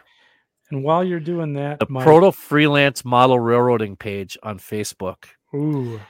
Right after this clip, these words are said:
Speaker 2: Stevens Railcar. This has been around for a long, long time. If you've ever followed these guys, Ed Lewis Leasing, E D L X.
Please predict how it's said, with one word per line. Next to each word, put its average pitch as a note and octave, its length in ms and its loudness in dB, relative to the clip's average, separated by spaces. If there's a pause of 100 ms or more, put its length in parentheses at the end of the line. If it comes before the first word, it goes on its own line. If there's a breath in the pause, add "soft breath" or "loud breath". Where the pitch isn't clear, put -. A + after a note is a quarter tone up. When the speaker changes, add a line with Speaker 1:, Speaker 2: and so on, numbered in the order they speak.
(300 soft breath)
Speaker 2:
Stevens F#3 840 -2
Railcar. B2+ 760 0
This C#3 220 -6
has D#3+ 200 -6
been D3 180 -4
around C3 480 0
for - 300 -10 (300)
a A2 160 -4
long, G#2+ 760 0
long A#2 340 -4
time. A2 340 -4
If G#2 180 -18
you've G#2 140 -12
ever G#2 160 -6
followed A#2+ 520 0
these G2+ 200 -12
guys, F#2+ 460 -14 (640 soft breath)
Ed B2+ 220 0
Lewis D3 340 2
Leasing, C#3 440 -4 (1160)
E A2 140 -4
D B2 140 0
L B2+ 200 4
X. - 460 -4